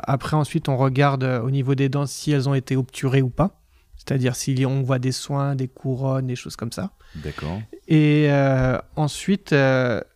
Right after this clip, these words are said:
Speaker 1: dernière chose, on regarde aussi, euh, l'état de la gencive, des tissus environnant les dents,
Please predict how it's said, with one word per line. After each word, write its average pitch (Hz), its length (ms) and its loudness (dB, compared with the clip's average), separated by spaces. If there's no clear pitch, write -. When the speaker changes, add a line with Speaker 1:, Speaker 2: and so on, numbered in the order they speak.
Speaker 1:
dernière 143 680 -2
chose, 190 380 -2
on 135 180 0
regarde 127 420 0
aussi, 165 560 0
euh, 104 600 2
l'état 135 400 2
de 135 80 0
la 127 180 0
gencive, 143 600 -2
des 127 180 -2
tissus 143 720 0
environnant 135 480 2
les 127 140 2
dents, 131 240 0